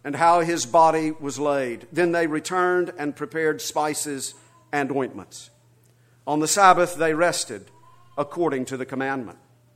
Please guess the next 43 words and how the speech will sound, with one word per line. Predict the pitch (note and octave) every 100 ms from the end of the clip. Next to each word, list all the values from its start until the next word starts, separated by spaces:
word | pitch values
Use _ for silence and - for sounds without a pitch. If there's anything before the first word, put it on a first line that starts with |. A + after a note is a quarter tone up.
| _ _ _ _ _ _ _ _
But | D3 F#3
on | F3+ F3+
the |
first | E3+ A#3+ B3 -
day | F3+ D#3
of | A#2+
the | A#2+
week, | B2+ G2+ - - - - - -
at | D3+
early | D3+ E3 D#3+
dawn, | C#3+ C#3 A2 A2+ G#2+ -
they | C#3+ C#3+
went | C#3 C#3
to | C3
the | B2+
tomb, | - D3+ C3 G#2+ G#2 _ _ _ _ _
taking | - E3 D#3 D3
the | C#3+
spices | - D#3+ D#3 - D3 G#2+
they | D3
had | C#3 C3
prepared. | C3+ C3+ C#3+ B2+ G#2+ - _ _ _ _ _ _ _
And | C#3+ D3
they |
found | D3+ G3 G#3
the | G3+
stone | - F3 D#3+ D#3+
rolled | E3+ F3 E3+
away | F3 F#3 D3 B2
from | - C3+
the | B2+
tomb, | C#3 C#3 C3+ C#3+ D#3 - - _ _ _ _ -
but | D3 E3+
when | E3+
they | E3
went | D#3 E3+ E3+
in, | G3 F3 C3+ D3
they | C3 D#3
did | D3 D#3
not | D#3+ D#3+
find | - E3 C#3+ C#3 B2+ D#3
the | C#3+
body | D3+ C3 A#2 A2+